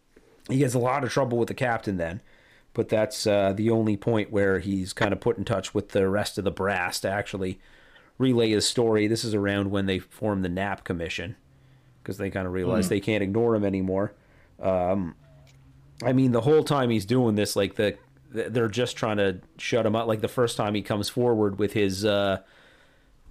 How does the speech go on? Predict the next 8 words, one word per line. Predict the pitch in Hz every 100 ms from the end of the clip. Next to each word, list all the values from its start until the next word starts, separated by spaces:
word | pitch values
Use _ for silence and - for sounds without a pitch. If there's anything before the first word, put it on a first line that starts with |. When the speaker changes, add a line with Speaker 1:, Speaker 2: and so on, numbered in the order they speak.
| - - -
Speaker 1:
with, | 135 131
with | 139 127 -
that | 113 113 -
one | 127 123
bribe | 107 110 117 135 131
that | 110
he | 101
received | 95 90 - 90 92 101